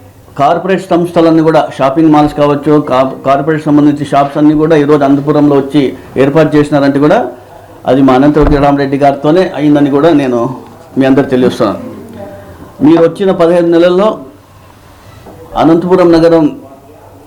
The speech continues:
ఏ వి-, ఏ విధంగా ఉందో ఒకసారి మీరే ఆలోచన చేసుకోవాల్సిన అవసరం ఎంతనో ఉంది. ఏ విధంగా ఈరోజు పదిహేను నెలల్లో ప్రశాంతంగా ఉందో ప్రజలను అడిగినా చెప్తారు.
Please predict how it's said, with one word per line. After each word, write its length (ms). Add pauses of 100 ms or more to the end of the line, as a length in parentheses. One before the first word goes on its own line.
(180)
ఏ 160
వి-, 200
ఏ 200
విధంగా 400
ఉందో 240
ఒకసారి 600
మీరే 420
ఆలోచన 1600
చేసుకోవాల్సిన 500
అవసరం 400
ఎంతనో 320
ఉంది. 200 (2000)
ఏ 140
విధంగా 320
ఈరోజు 320
పదిహేను 240
నెలల్లో 240
ప్రశాంతంగా 720
ఉందో 420 (1000)
ప్రజలను 300
అడిగినా 460
చెప్తారు. 360